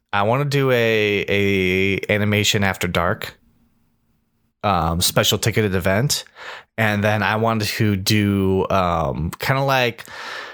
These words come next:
the Disney Very Merry Christmas Party and the Not So Scary Halloween,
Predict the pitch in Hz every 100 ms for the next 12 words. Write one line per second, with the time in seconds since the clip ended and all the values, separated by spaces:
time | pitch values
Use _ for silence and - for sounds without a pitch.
0 | - - 110 98 120 110 98 113 107 104
1 | 101 98 113 110 107 101 104 101 - 143
2 | - - - 139 135 131 110 101 98 101
3 | - 104 - 107 104 104 101 113 135 156